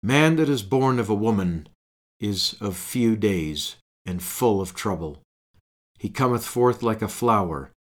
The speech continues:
and is cut down. He fleeth also as a shadow, and continueth not. And dost thou open thine eyes upon such an one, and bringest me into judgment with thee? Who can bring a clean thing out of an unclean?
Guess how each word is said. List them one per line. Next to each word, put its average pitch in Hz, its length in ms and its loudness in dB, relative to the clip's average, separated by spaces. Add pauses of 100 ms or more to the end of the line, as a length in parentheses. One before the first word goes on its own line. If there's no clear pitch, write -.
(180)
and 87 100 -6
is 87 120 -6
cut - 300 -6
down. 85 440 -4 (200)
He 107 120 0
fleeth 113 480 2
also 113 440 0
as 92 120 -4
a 98 40 -2
shadow, 98 600 -2 (220)
and 90 180 -6
continueth 98 680 -4
not. 92 460 -4 (540)
And 76 180 -10
dost 135 320 6
thou 147 300 4
open 143 420 6
thine 117 380 2
eyes 107 360 2
upon 104 440 -2
such 107 280 -2
an 104 140 0
one, 101 320 0 (280)
and 87 200 -4
bringest 117 420 0
me 117 300 0
into 98 240 -2
judgment 107 640 -2
with 127 220 -4
thee? - 240 -4 (1120)
Who 131 120 2
can 117 240 -2
bring 127 240 2
a 110 60 0
clean 120 440 -2
thing 107 540 -2 (160)
out 104 140 -2
of 98 100 -4
an 107 160 -4
unclean? 92 840 -4